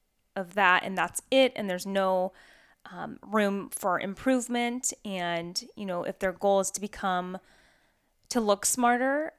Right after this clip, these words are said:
all the time, and they just can never look dumb. But in a growth mindset, students understand that their talents and abilities can be developed through effort,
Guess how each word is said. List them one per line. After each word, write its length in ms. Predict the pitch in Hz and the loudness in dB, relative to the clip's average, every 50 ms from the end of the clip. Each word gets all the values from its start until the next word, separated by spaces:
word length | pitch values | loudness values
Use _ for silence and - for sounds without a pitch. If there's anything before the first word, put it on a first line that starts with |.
| _ _ | _ _
all 160 | - 277 285 | 0 0 0
the 100 | 277 294 | 0 -2
time, 480 | 294 - - 302 294 294 311 320 330 - - | -4 -2 -4 -2 -2 0 -2 -4 -6 -6 -6
and 340 | - 226 214 208 - - 196 | -4 -2 -2 -4 -6 -6 -2
they 160 | 220 208 208 | -2 -2 -2
just 220 | 208 202 - - | -2 -4 -4 -2
can 160 | - 240 214 | 0 0 4
never 280 | 202 190 185 185 185 185 | 4 4 4 4 2 0
look 240 | 175 175 175 - - | -2 -4 -8 -6 -4
dumb. 500 | - 165 147 165 185 220 247 254 254 233 214 | -2 0 0 0 -2 -2 -4 -6 -8 0 0
But 160 | 214 196 208 | 0 2 2
in 140 | 202 196 190 | 0 0 -2
a 80 | 190 | -4
growth 380 | 185 175 180 180 196 208 - - | -2 0 2 2 2 0 -2 -2
mindset, 540 | 247 247 247 247 240 - - 262 254 240 - | -2 0 0 -2 -4 -2 0 0 0 0 -2
students 480 | - - - 208 190 196 196 190 - - | -4 -2 -2 -4 -4 -4 -4 -4 -6 -6
understand 480 | - 202 196 190 - - 190 180 190 185 | -6 -6 -6 -6 -6 -4 -4 -4 -4 -4
that 100 | 175 - | -4 -4
their 120 | 180 180 | -6 -6
talents 440 | - - - 196 190 190 185 190 - | -6 -6 -6 -4 -4 -4 -4 -6 -6
and 100 | 185 180 | -8 -8
abilities 540 | 180 170 170 160 170 175 175 175 175 175 - | -6 -4 -4 -2 -2 -2 -4 -6 -8 -10 -10
can 180 | - - 196 | -10 -10 -8
be 120 | 175 180 170 | -8 -8 -6
developed 840 | - 180 160 - 160 151 160 180 208 254 262 - _ - - - - - - - - - _ _ _ | -6 -8 -4 -2 -2 0 2 2 0 0 -2 -4 _ -8 -8 -8 -12 -20 -20 -20 -20 -20 _ _ _
through 260 | - 202 214 196 170 - | -4 -2 0 0 0 2
effort, 600 | - 190 185 - - 233 247 277 285 - - - | 0 0 0 0 0 0 2 2 0 -2 -4 -10